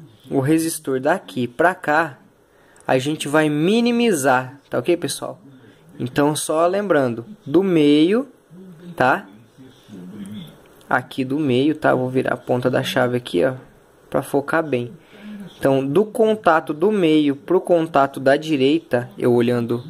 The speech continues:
o microfone assim, eu vou colocar um resistor de dez ohms, tá, pessoal? Daqui pra cá. Eu vou colocar o resistor e volto com o vídeo mostrando pra vocês. Pessoal, já feito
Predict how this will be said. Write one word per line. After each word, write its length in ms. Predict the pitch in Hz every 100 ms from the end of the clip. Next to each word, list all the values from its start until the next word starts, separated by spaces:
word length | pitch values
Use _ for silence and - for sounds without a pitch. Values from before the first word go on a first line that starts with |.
| 180
o 60 |
microfone 560 | 127 123 123 - 120 127
assim, 420 | 160 - 139 175 - - - - - 185 185 143 120 107 - -
eu 140 | 156
vou 140 | 147
colocar 280 | 151 165 160
um 60 | 156
resistor 460 | 156 156 151 151
de 100 | 143
dez 320 | 143 156 165 131
ohms, 240 | 117 117
tá, 100 | 143
pessoal? 420 | 135 131 - - 214 196
Daqui 640 | - - 165 - 147 170 196 -
pra 160 | - 185
cá. 300 | - - 160 - - - 175 180 - 156 - 143 135 - -
Eu 60 | 143
vou 80 |
colocar 300 | 151 135 131
o 40 | 127
resistor 460 | 131 139 - 180
e 20 | 180
volto 380 | 160 160 -
com 220 | 175 165 160
o 40 |
vídeo 260 | 131 131 135
mostrando 380 | 135 - 120
pra 140 | 123 131
vocês. 560 | 135 - - - - _
Pessoal, 420 | 127 - 113 107 - - - - - - _ - _ _ 214 175 117 - 190 208 190
já 320 | 123 131 156 165
feito 680 | - - 131 123 - -